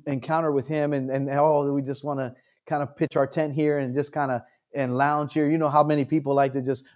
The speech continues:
"Oh, we're just gonna sing songs and worship and just be in a, in a nice little environment of worship and just kind of, uh,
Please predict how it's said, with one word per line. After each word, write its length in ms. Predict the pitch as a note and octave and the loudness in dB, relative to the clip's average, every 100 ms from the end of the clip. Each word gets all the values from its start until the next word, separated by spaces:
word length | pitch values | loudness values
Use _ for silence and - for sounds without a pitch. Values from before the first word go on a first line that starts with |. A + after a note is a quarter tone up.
| _ | _
"Oh, 100 | F3+ | 6
we're 140 | F3 F3 | 8 6
just 180 | F3+ | 2
gonna 140 | F3+ E3 | 0 -2
sing 280 | - F3+ E3 | 0 -2 0
songs 480 | - D3+ D#3+ D3+ | -2 0 0 0
and 140 | D#3 C#3 | -2 2
worship 420 | D#3 D#3 F3 D#3+ | 2 2 -2 -4
and 140 | D#3+ | -4
just 160 | D3+ D3 | -4 -4
be 180 | E3+ E3 | -2 0
in 80 | D#3+ | 0
a, 120 | D3 A3 A3 | -2 -6 -6
in 80 | F3 | 0
a 60 | D#3+ | 0
nice 320 | D#3 E3 - | 2 0 0
little 180 | E3+ D#3 | 0 0
environment 560 | C#3+ D3 D#3+ E3 D3+ | 0 2 2 0 -2
of 100 | C3 | -4
worship 420 | C#3 E3+ E3+ E3+ E3 | 2 2 2 -2 -4
and 100 | D3 | -4
just 160 | D3 | -6
kind 160 | D#3+ D3 | -6 -4
of, 120 | C3+ _ _ _ _ D3+ | -6 _ _ _ _ -4
uh, 300 | D3+ C#3+ | -2 -2